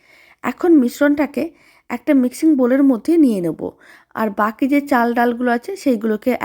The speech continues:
একইভাবে পেস্ট করে নিতে হবে। আর এই সময় চাল ডালগুলো পেস্ট করার সময় আর আদা দেবো না, কারণ আদার টুকরোটা আগেই পেস্ট করে নিয়েছিলাম। পুরো মিশ্রণটাই এখন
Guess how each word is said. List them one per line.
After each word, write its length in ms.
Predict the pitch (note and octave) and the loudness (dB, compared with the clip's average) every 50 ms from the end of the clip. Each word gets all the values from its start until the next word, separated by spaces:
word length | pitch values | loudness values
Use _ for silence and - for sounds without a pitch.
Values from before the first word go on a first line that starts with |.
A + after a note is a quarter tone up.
| G#3 | -4
একইভাবে 400 | A3 A3 - B3+ A#3 C4+ B3 D4 E4+ E4 | -4 -4 -4 -2 -2 0 0 0 0 -2
পেস্ট 220 | - G#3 G3+ - - - - | -2 -4 -6 -6 -8 -10 -6
করে 140 | F#3+ F3+ F3+ | -4 -4 -2
নিতে 280 | F3 E3+ E3 E3+ - F#3 | -2 -4 -6 -6 -8 -8
হবে। 280 | E3+ D#3 D#3 - E3+ F3 - _ - - - - - _ | -8 -8 -6 -6 -8 -10 -10 _ -20 -20 -20 -20 -14 _
আর 160 | - G#3 G#3 - - - | -2 -2 -2 -2 -2 -4
এই 140 | F#3+ A3+ C4+ | -4 -4 -2
সময় 300 | C4+ E4+ E4 C#4 C4+ C#4 - | 0 0 0 2 0 0 -2
চাল 140 | C4+ A3 G3+ G#3 | -2 -2 -2 -2
ডালগুলো 340 | G#3+ A#3 A#3 A3+ A#3 C4+ C4+ C4+ C#4 | -2 -2 -2 -2 -2 -2 -2 -2 0
পেস্ট 200 | B3 A#3 A#3+ - - | -2 -4 -4 -4 -4
করার 200 | D4+ C#4 C#4+ C#4+ C#4+ | -4 -4 -4 -2 -4
সময় 220 | B3 A#3 B3+ C4 - | -4 -2 -4 -4 -4
আর 160 | - A3 B3 C4 - | -4 -4 -4 -2 -2
আদা 220 | - A3 G#3+ B3 C4 | -4 -4 -2 -2 -2
দেবো 240 | A3+ A3 F#3 G3+ G3 F#3+ | -2 -2 -4 -4 -4 -4
না, 100 | A#3 D#4 | -4 -4
কারণ 260 | D#4 C4+ A#3+ G#3+ G#3 - C4+ | -2 -2 -4 -2 -2 -2 -2
আদার 180 | D4 G#3 A3+ A3+ | -2 -2 -4 -6
টুকরোটা 340 | - A#3 G#3 G#3+ G#3 C4+ C4+ - | -6 -6 -6 -4 -4 -4 -4 -2
আগেই 280 | - A3 G#3 A3+ G#3+ G#3+ - | -4 -4 -2 -2 -4 -4 -4
পেস্ট 160 | F#3+ F#3+ - - - | -8 -10 -10 -8 -8
করে 140 | F3+ E3 - - | -8 -6 -4 -4
নিয়েছিলাম। 400 | D#3 E3 D#3+ - - - D#3+ - _ _ _ _ _ _ _ _ _ _ _ - | -4 -4 -6 -8 -12 -12 -12 -14 _ _ _ _ _ _ _ _ _ _ _ 0
পুরো 160 | C#4 C#4+ D4+ | 2 4 4
মিশ্রণটাই 520 | C#4+ C#4 C4+ C4+ - C#4+ C#4 C4+ C#4+ D4 C#4+ | 4 4 2 0 -2 -4 -4 -2 -2 -2 -2
এখন 260 | B3+ C4 - - G4+ | -4 -4 -6 -10 -12